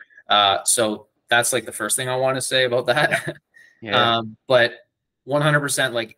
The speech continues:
Speaker 1: I'm not even, like, really looking at the other people. It's like, I'm looking at the first show I did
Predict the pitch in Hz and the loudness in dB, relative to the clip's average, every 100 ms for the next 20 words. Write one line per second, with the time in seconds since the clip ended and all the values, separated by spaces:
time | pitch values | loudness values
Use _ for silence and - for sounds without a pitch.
0 | - 127 143 143 135 131 117 110 120 113 | -10 -6 -2 -2 -2 -4 -4 -4 -4 -4
1 | 117 120 113 110 117 123 139 143 131 - | -4 -6 -6 -6 -6 -8 -10 -8 -8 -4
2 | 101 101 _ _ _ - 117 127 123 123 | -8 -8 _ _ _ -12 -8 -8 -4 -4
3 | 120 - - - 123 123 139 135 131 135 | -4 -8 -20 -10 -6 -4 -2 -2 0 0
4 | 156 175 | -2 -6